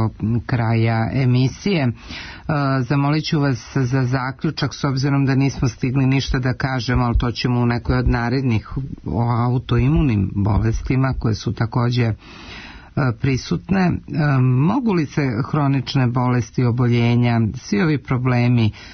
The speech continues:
o kojima smo razgovarali zaista sprečiti drugačijim odnosom prema sopstvenom zdravlju?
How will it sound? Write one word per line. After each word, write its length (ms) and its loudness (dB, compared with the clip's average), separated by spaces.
o 100 -2
kojima 320 2
smo 200 0
razgovarali 840 0
zaista 440 -2
sprečiti 680 -2
drugačijim 840 0
odnosom 720 0
prema 340 2
sopstvenom 680 -2
zdravlju? 540 -4